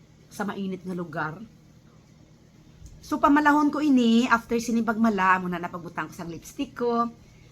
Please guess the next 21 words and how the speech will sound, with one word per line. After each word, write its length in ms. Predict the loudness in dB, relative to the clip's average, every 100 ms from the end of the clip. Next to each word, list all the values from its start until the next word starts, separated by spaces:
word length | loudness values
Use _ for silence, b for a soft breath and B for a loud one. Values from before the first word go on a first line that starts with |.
| b
Ako 240 | -16 -12 -10
nga 80 | -10
face 240 | -12 -12
powder. 400 | -4 -2 -2 -2
Amo 160 | -2 -2
na 80 | -4
na, 160 | -4
kag 160 | -6 -6
makapag-eyebrow 720 | -6 -4 -6 -6 -8 -8 -8
ako. 320 | -8 -12 -20 -18
That's 240 | -18 -14 -6
it. 240 | -6 -6 -20 B B B B _
Simple 400 | -6 -4 -2 -2 0
lang. 240 | -2 -4 -8
Importante, 560 | -6 0 0 0 0
may 240 | 0 2 0
moisturizing 720 | 0 -2 -2 -4 -4 -6 -4
lotion 400 | -4 -4 -6 -6
kita 160 | -10
sa 160 | -10 -10
face, 480 | -6 -4 -4 -6